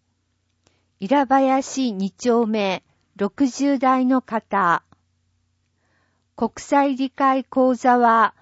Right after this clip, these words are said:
申し込みも予備知識も不要で、気軽に参加できます。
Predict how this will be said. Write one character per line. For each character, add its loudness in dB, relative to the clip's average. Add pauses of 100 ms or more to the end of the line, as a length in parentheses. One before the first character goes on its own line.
(260)
申 4
し -14
込 -2
み 2
も 2 (100)
予 0
備 0
知 -6
識 -6
も 2
不 -8
要 2
で、 -2 (300)
気 -10
軽 2
に 2
参 -4
加 -2
で -4
き -8
ま 0
す。 -18